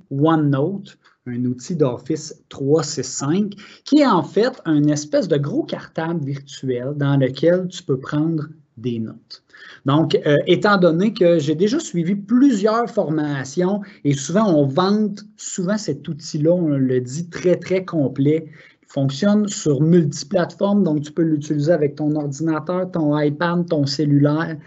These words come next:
très performant, ça va super bien, est une plus grande liberté que, exemple, un traitement de texte comme Word. Donc, euh, j'ai commencé, euh, à préparer la formation. Vous allez voir, c'est séparé en quatre. Si vous allez sur notre site web,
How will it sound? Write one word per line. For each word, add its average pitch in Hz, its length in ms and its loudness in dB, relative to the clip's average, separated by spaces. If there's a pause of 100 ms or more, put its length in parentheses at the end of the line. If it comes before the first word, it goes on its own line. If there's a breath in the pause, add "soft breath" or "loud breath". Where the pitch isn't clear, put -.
(280 loud breath)
très 220 320 2
performant, 180 600 -2
ça 202 160 -4
va 123 120 -4
super 151 640 -2
bien, 135 180 2 (400 loud breath)
est 147 160 0
une 175 200 4
plus 277 160 4
grande 214 400 2
liberté 180 680 0
que, 170 320 2 (240 loud breath)
exemple, 143 380 -4
un 147 80 0
traitement 139 380 -4
de - 120 -10
texte - 460 -8 (100)
comme 127 260 -4
Word. 120 240 -6 (640 loud breath)
Donc, 147 320 2
euh, 151 380 4
j'ai 156 500 -2 (140)
commencé, 254 1080 0
euh, 135 320 -6
à 135 140 -8
préparer 175 460 -2
la 233 120 2
formation. 156 400 -4
Vous 220 80 0
allez 180 140 2
voir, 214 240 -2
c'est 175 180 -2
séparé 170 460 -4
en 196 160 -4
quatre. 214 300 -4
Si - 120 -12
vous 139 160 -2
allez 151 160 2
sur 196 220 -4
notre 143 320 -2
site 143 260 -6
web, 143 380 -2